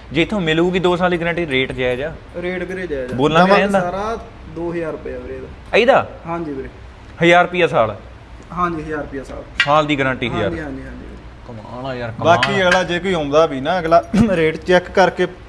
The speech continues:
Speaker 3: ਪਤਾ ਹੁੰਦਾ ਫੇਰ ਹੀ ਆਉਂਦਾ ਕਸਟਮਰ
Speaker 2: ਹਾਂ।
Speaker 3: ਚੀਜ਼।
Speaker 1: ਤਾਂ ਹੀ
Speaker 2: ਰੇਟ
Speaker 1: ਤੁਸੀਂ,
Speaker 2: ਚੈੱਕ
Speaker 1: ਤਾਂ ਹੀ
Speaker 2: ਕਰਨਾ।
Speaker 1: ਤੁਸੀਂ
Speaker 3: ਚੈੱਕ
Speaker 1: ਬੋਲਤਾ,
Speaker 3: ਕਰਕੇ,
Speaker 1: ਤਾਂ ਹੀ
Speaker 3: ਤਾਂ ਹੀ
Speaker 1: ਤੁਸੀਂ
Speaker 3: ਬੋਲ-,
Speaker 1: ਬੋਲਤਾ।
Speaker 3: ਚੈੱਕ
Speaker 2: ਹਾਂਜੀ।
Speaker 3: ਕਰਕੇ ਆਵੇ।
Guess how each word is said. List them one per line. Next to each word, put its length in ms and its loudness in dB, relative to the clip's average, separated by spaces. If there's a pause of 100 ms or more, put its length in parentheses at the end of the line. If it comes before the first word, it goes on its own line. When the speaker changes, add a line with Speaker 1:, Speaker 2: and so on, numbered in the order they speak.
(120)
Speaker 3:
ਪਤਾ 240 4
ਹੁੰਦਾ 220 2
ਫੇਰ 240 0
ਹੀ 80 0
ਆਉਂਦਾ 220 -6
ਕਸਟਮਰ 300 -8
Speaker 2:
ਹਾਂ। 480 -16
Speaker 3:
ਚੀਜ਼। 240 -4 (180)
Speaker 1:
ਤਾਂ 120 2
ਹੀ 60 4
Speaker 2:
ਰੇਟ 80 4
Speaker 1:
ਤੁਸੀਂ, 160 -2
Speaker 2:
ਚੈੱਕ 100 0
Speaker 1:
ਤਾਂ 120 6
ਹੀ 80 6
Speaker 2:
ਕਰਨਾ। 120 2
Speaker 1:
ਤੁਸੀਂ 120 4
Speaker 3:
ਚੈੱਕ 120 8
Speaker 1:
ਬੋਲਤਾ, 180 4
Speaker 3:
ਕਰਕੇ, 280 2
Speaker 1:
ਤਾਂ 140 4
ਹੀ 60 0
Speaker 3:
ਤਾਂ 20 0
ਹੀ 40 2
Speaker 1:
ਤੁਸੀਂ 160 2
Speaker 3:
ਬੋਲ-, 100 0
Speaker 1:
ਬੋਲਤਾ। 240 -4
Speaker 3:
ਚੈੱਕ 280 2
Speaker 2:
ਹਾਂਜੀ। 100 4
Speaker 3:
ਕਰਕੇ 140 -4
ਆਵੇ। 160 -4